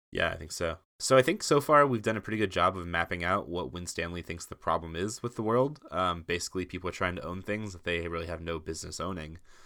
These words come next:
Um, and that, uh, those things actually belong to all people. So based on those two ideas about private property and, like, um, how people should live together,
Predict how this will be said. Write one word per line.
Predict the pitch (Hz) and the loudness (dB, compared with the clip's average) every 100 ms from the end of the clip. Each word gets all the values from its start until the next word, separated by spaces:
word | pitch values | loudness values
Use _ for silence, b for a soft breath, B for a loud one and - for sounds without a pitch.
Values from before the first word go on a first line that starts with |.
| b b b | b b b
Um, | 87 90 82 78 85 - - | 0 2 2 -2 -12 -18 -6
and | 90 87 85 | -4 -2 0
that, | 87 90 - | 2 2 -2
uh, | 80 82 82 80 - _ _ _ _ _ _ - | -4 0 0 -4 -10 _ _ _ _ _ _ -4
those | 87 | -2
things | - 85 82 | -2 -4 -2
actually | 80 90 | -4 -4
belong | 82 87 87 | -2 0 0
to | 87 | 0
all | 95 | 0
people. | 180 - 85 - B B B B | 0 -2 -2 -4 B B B B
So | 131 | 2
based | 120 131 233 | 6 6 6
on | 214 | 2
those | 113 107 - | 4 4 2
two | 110 92 | 2 2
ideas | 82 90 107 113 | 2 2 2 2
about | 87 87 - | 2 0 0
private | - 98 92 - | -2 0 0 2
property | 92 98 139 139 143 82 | 2 2 0 0 0 0
and, | 92 90 | -2 -4
like, | 82 82 - | -2 -4 -2
um, | 85 80 78 78 90 | -2 -2 -4 -8 -6
how | - 87 | 0 0
people | - 92 | 0 -8
should | 87 78 | -10 -8
live | 82 80 | -8 -10
together, | 87 90 87 85 | -6 -2 0 -2